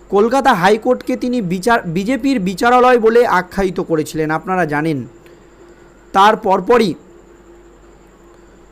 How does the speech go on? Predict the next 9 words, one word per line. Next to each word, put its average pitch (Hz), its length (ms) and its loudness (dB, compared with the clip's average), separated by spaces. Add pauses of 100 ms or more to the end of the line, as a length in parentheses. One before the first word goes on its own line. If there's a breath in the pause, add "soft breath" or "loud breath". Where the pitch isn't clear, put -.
(280)
সুপ্রিম 240 420 -2
কোর্ট 247 280 4 (340)
কিন্তু 220 260 -4 (180)
কলকাতা 220 380 2
হাইকোর্টের 202 540 0
যে 208 160 0
রায়, 175 300 4 (420)
সুপ্রিম 214 400 -4
কোর্টের 226 280 2